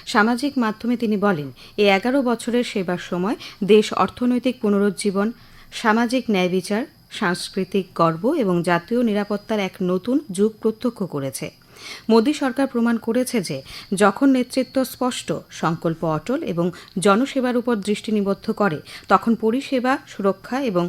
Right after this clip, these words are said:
সুশাসনের ক্ষেত্রে নতুন মাইলফলক অর্জিত হয়। শ্রী শাহ বলেন, এই এগারো বছরে জাতীয় নিরাপত্তার ক্ষেত্রেও উল্লেখযোগ্য মাইলফলক অর্জন করা হয়েছে।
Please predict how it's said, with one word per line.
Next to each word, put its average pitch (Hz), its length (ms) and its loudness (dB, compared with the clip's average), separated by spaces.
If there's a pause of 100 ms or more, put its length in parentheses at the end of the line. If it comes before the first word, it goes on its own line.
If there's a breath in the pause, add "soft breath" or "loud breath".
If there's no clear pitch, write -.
(220 loud breath)
সুশাসনের 247 680 0
ক্ষেত্রে 208 380 -4 (340 loud breath)
নতুন 220 300 4
মাইলফলক 233 600 0
অর্জিত 156 320 -4
হয়। 139 280 -4 (260 soft breath)
শ্রী - 240 2
শাহ 196 200 0
বলেন, 185 300 0 (300 loud breath)
এই 208 100 6
এগারো 214 320 2
বছরে 254 360 0
জাতীয় 202 320 0
নিরাপত্তার 208 600 -2
ক্ষেত্রেও 226 400 -2
উল্লেখযোগ্য 196 500 -2
মাইলফলক 175 640 -2
অর্জন 175 300 -4
করা 139 200 -6
হয়েছে। 147 380 -8